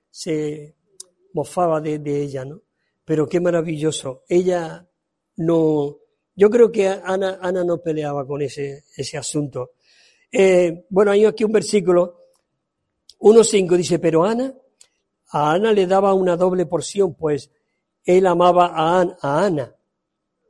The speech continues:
Dice, "No obstante, Jehová había cerrado su matriz", el seis, "y su rival", dice, "que la provocaba", dice, "la provocaba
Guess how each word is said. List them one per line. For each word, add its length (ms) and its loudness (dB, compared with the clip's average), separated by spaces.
Dice, 380 -2
"No 180 4
obstante, 560 2
Jehová 680 -2
había 320 0
cerrado 720 -4
su 280 -2
matriz", 600 -2
el 180 -2
seis, 420 0
"y 140 -4
su 260 -2
rival", 420 -2
dice, 300 -6
"que 100 0
la 140 0
provocaba", 800 0
dice, 380 0
"la 180 2
provocaba 640 2